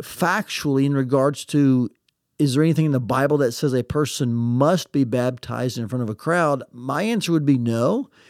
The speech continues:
In fact, I would say that we have a few examples in the Bible where that doesn't happen.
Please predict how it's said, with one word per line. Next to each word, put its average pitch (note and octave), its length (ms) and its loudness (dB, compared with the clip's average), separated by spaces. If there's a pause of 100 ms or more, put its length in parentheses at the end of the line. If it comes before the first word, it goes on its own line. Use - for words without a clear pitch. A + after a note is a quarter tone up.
(800)
In D#3 120 4
fact, G3 320 2
I D#3+ 80 4
would D3+ 120 2
say E3+ 180 2
that D3+ 200 2
we C#3+ 140 2
have D3 160 2
a C3+ 80 0
few G#3 200 0
examples C#3 440 2
in C#3 60 0
the C3 100 2
Bible C#3 340 4
where C#3 180 6
that C3+ 360 0
doesn't D3 260 2
happen. A2+ 560 -6